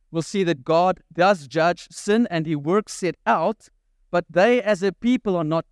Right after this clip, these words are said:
cast off. So even though God deals with their rebellion, even though God deals with their sin, they as a people are not cast off. They are called to return.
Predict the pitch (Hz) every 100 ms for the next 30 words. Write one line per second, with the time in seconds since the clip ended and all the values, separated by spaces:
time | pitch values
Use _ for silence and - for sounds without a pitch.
0 | - 170 156 147 - - 139 - _ _
1 | _ _ _ _ _ _ _ - 190 202
2 | 226 196 180 151 180 180 - 208 240 262
3 | 185 202 185 156 180 170 170 170 180 170
4 | 175 196 226 208 170 190 196 185 202 247
5 | 208 214 180 180 175 - 233 170 170 _
6 | - 151 180 240 269 233 202 208 - 233
7 | 240 214 185 - - 220 196 190 - 202
8 | 156 _ _ - 190 - 247 254 - 262
9 | 254 277 - 262 226 - 185 147 180